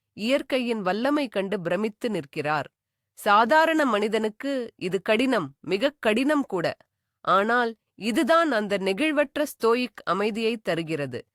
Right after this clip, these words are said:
நீங்கள் யதார்த்தத்துடன் போராடுவதில்லை. மாறாக, அதன் மீது அலைச்சறுக்கு, சர்ஃபிங் செய்கிறீர்கள். தவிர்க்க முடியாததை நீங்கள் புரிந்து கொள்வதோடு, அதனுள்ளே அழகையும் காண்கிறீர்கள். தீமையின் கேள்விக்கு என்ன பதில்?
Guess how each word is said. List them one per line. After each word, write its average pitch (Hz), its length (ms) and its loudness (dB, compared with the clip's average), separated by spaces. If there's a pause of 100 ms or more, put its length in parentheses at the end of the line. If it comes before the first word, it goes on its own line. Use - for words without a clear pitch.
(280)
நீங்கள் 262 480 0
யதார்த்தத்துடன் 247 1160 0
போராடுவதில்லை. 185 840 0 (340)
மாறாக, 233 680 2
அதன் 208 380 2
மீது 247 320 -2
அலைச்சறுக்கு, 196 800 -2 (340)
சர்ஃபிங் 254 460 0
செய்கிறீர்கள். 151 680 -4 (320)
தவிர்க்க 294 480 -2
முடியாததை 220 680 0
நீங்கள் 208 400 -4
புரிந்து 220 340 -4
கொள்வதோடு, 180 720 -2 (100)
அதனுள்ளே 165 680 -4
அழகையும் 180 640 -4
காண்கிறீர்கள். 151 760 -6 (560)
தீமையின் 339 540 -2
கேள்விக்கு 233 480 -4
என்ன 208 240 -2
பதில்? 151 320 -6